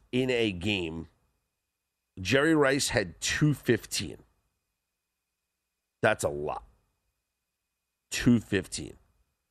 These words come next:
Most receptions in a game, fourteen. James White, Patriots, Falcons. I think Cooper Kupp could get fourteen receptions, could get fifteen catches,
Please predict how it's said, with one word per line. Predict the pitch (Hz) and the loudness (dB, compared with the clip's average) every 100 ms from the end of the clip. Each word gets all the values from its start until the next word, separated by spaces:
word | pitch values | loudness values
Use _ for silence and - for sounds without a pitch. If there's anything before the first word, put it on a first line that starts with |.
| _ _ | _ _
Most | 120 151 - | 4 4 2
receptions | 123 - - 202 208 - 127 95 98 | -4 -2 4 4 4 -2 -4 -4 -6
in | |
a | 87 | -6
game, | 78 80 78 87 - _ _ _ _ _ - | -6 -8 -8 -10 -14 _ _ _ _ _ -18
fourteen. | - - 170 196 - - 185 131 82 - - _ _ _ - | -4 4 6 4 0 -4 0 0 -2 -12 -20 _ _ _ 0
James | 123 139 139 | 2 2 2
White, | 110 117 113 113 _ _ _ _ _ _ | 2 2 2 -2 _ _ _ _ _ _
Patriots, | - 113 - 110 104 - | -2 0 0 -2 -2 -2
Falcons. | 98 71 - 50 - - _ _ _ _ _ _ _ _ _ _ _ _ _ _ _ _ _ _ | -2 -2 -8 -18 -18 -20 _ _ _ _ _ _ _ _ _ _ _ _ _ _ _ _ _ _
I | 123 165 | -2 0
think | 165 104 | -2 2
Cooper | 156 135 | 2 2
Kupp | - 139 - | 2 0 2
could | - 127 | 0 2
get | 107 101 | 0 -4
fourteen | - 110 90 104 80 | -4 -6 -4 -6 -8
receptions, | 76 80 - - _ _ _ | -6 -6 -8 -18 _ _ _
could | - 92 | 0 2
get | 104 - | -6 -10
fifteen | - 123 - - 85 76 | -4 -4 -2 -10 -12 -8
catches, | - - - - | -10 -10 -16 -20